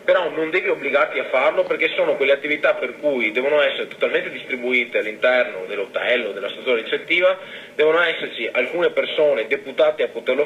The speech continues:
fare e culturalmente deve essere una cosa che ti rende, devi farlo quando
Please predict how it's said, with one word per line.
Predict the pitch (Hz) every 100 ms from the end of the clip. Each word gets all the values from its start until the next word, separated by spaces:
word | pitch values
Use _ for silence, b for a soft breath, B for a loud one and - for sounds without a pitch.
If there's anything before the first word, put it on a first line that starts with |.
| -
fare | 156 160 175 185 - - -
e | - -
culturalmente | 160 156 180 175 170 170 180
deve | 147
essere | - 156
una | 151
cosa | 143 151 156
che | 143
ti | 135 139
rende, | 143 135 120 113 107 107 110
devi | 127 139
farlo | 151 151 156
quando | 147 135